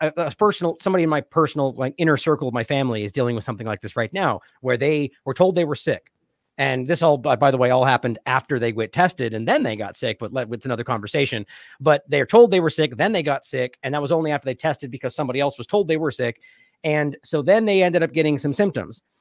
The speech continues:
So the hospital says, "Take Tylenol, go home." So I'm going, "Okay,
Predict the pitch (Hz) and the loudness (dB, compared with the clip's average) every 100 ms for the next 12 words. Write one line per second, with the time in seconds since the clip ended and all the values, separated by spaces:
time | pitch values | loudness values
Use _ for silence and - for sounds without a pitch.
0 | _ _ - 156 143 135 - 233 - 170 | _ _ 0 2 2 -2 2 2 2 -2
1 | 151 147 139 131 _ - 226 - 170 165 | -2 2 2 0 _ -2 -2 2 2 4
2 | 160 147 - 147 127 - _ _ _ _ | 0 0 0 0 0 -6 _ _ _ _
3 | _ _ _ _ _ - 180 170 175 165 | _ _ _ _ _ 0 2 4 4 2
4 | 202 175 | 0 0